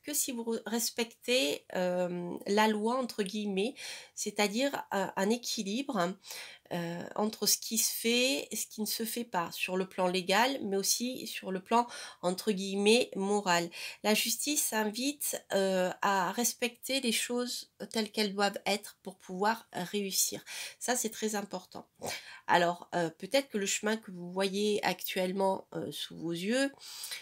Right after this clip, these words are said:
euh, vous dit, euh, « Ok, je peux aller là, », mais est-ce que si, par exemple, je regarde comment je peux le mettre en place sur le plan juridique, par exemple, s'il s'agit d'un projet, vous voulez lancer votre entreprise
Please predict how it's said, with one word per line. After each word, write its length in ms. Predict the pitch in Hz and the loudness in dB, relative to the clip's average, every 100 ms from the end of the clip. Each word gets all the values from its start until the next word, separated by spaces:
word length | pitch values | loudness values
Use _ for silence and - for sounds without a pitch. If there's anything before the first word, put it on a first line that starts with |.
| - - - | -14 -18 -6
euh, 180 | 170 165 190 _ _ _ _ _ _ - _ _ - - | -4 -4 -8 _ _ _ _ _ _ -20 _ _ -16 -8
vous 80 | 185 | -6
dit, 520 | 180 240 262 254 - - | 0 0 0 -2 -6 0
euh, « 380 | 185 180 170 156 | 4 4 2 0
Ok, 260 | 214 - 190 156 - - | -2 -2 -4 -4 -6 -12
je 180 | 185 185 | -8 -8
peux 240 | 196 226 226 | -4 2 4
aller 240 | 214 208 | 4 2
là, », 240 | 185 - - | 0 -2 -4
mais 760 | 190 208 220 247 285 302 - - _ _ _ _ | 0 2 4 4 4 4 2 -4 _ _ _ _
est-ce 260 | - 247 247 | -2 0 0
que 120 | 220 | -2
si, 340 | 208 - 247 240 | 0 0 0 -2
par 180 | 208 | -4
exemple, 380 | 196 202 214 214 | -2 0 0 -2
je 80 | - | -4
regarde 340 | 202 208 220 - | 0 2 2 0
comment 320 | 214 214 233 | -4 0 2
je 100 | 220 | 0
peux 280 | 196 - 220 | -4 -4 -4
le 100 | 208 | 0
mettre 280 | 196 190 196 | 0 0 -4
en 80 | 190 | -4
place 200 | 202 - | -4 -4
sur 160 | 165 | -4
le 60 | 160 | -6
plan 200 | - 165 | -4 -4
juridique, 540 | 170 196 220 294 - - - - - - - | -2 -4 -2 -4 -6 -10 -6 -6 -6 -8 -10
par 160 | - | -8
exemple, 300 | 165 185 190 | -4 -2 0
s'il 200 | - - | -2 0
s'agit 560 | 175 160 165 190 202 170 | -2 0 0 0 2 2
d'un 200 | 160 147 | 2 -2
projet, 440 | - 196 196 247 | 0 0 2 2
vous 120 | 240 175 | 0 0
voulez 240 | 170 170 | 0 2
lancer 320 | 170 160 - | 0 -2 -4
votre 240 | 156 - 156 | -8 -10 -10
entreprise 500 | - 160 - 170 | -10 -10 -8 -8